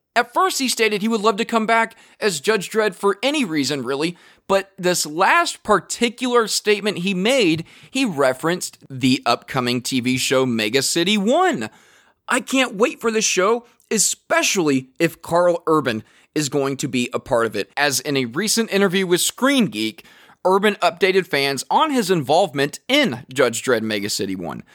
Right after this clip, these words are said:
Now, according to Urban, he is keen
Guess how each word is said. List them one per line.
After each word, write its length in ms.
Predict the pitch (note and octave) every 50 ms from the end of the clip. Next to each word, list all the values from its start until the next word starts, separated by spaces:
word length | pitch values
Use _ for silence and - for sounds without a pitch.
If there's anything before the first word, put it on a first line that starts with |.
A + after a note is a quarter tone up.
| - - - _
Now, 200 | - D3+ D3+ C#3+
according 440 | C3+ - - - B3+ D4+ F4 E4+ D4+
to 120 | - B4+ -
Urban, 380 | G3+ F#3 E3 A#2 A2+ A2 A2 - - - _ _
he 160 | - C4+ B3+
is 180 | G3 - - - _
keen 480 | - - - C#4+ D4+ D4 G3 A#2+ G#2